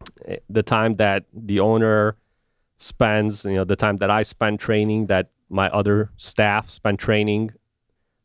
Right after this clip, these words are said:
new employees, it's time that they're not working on projects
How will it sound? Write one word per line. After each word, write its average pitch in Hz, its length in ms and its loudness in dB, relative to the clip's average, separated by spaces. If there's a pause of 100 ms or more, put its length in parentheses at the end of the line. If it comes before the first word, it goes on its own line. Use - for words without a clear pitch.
(120)
new 113 240 4
employees, 110 840 0
it's - 220 -4
time 110 260 0
that 107 160 -2
they're 104 160 2
not 101 160 2
working 98 300 0
on 101 200 0
projects - 720 -4